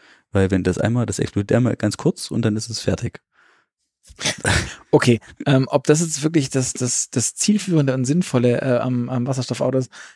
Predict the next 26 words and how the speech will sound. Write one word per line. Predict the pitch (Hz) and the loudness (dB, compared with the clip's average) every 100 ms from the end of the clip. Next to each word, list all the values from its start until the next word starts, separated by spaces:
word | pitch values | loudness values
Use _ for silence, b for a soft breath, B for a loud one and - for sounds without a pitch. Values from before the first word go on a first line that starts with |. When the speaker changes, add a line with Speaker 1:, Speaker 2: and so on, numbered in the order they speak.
| - | -8
Speaker 2:
das | 123 | 0
möchte | 143 135 | 0 2
ich | 127 | 2
mal | 123 | 2
dahin, | 123 127 - | 2 0 0
äh, | 127 123 | 2 2
ne-, | 117 123 | 0 -2
nebendran | 127 123 123 123 | 0 0 0 -2
stellen. | - 143 160 - b b b b _ _ _ _ _ _ _ _ _ - _ _ _ _ - | -2 -4 -6 -10 b b b b _ _ _ _ _ _ _ _ _ -20 _ _ _ _ 0
Aber | 131 123 | 4 6
ansonsten, | 120 113 135 - 175 175 | 4 2 0 0 0 0
ähm, | 156 127 131 123 - | 0 0 0 -4 -4
muss | 135 143 | -2 -2
ich | 127 | 0
sagen, | 120 135 147 127 | 2 2 0 -2
hast | 135 - | -2 -2
du | 147 | -4
mich | 135 | -4
schon | - | -2
ein | 147 139 | -2 -2
bisschen | 156 - 139 | -4 -4 -4
überzeugt. | 131 - 147 165 143 | -4 -2 -2 -2 -8
Ich | - | -4
glaube | 120 127 170 | 0 0 0
ihr | 165 | -2
mittlerweile | 160 160 151 156 165 185 | -2 -4 -4 -2 -2 -6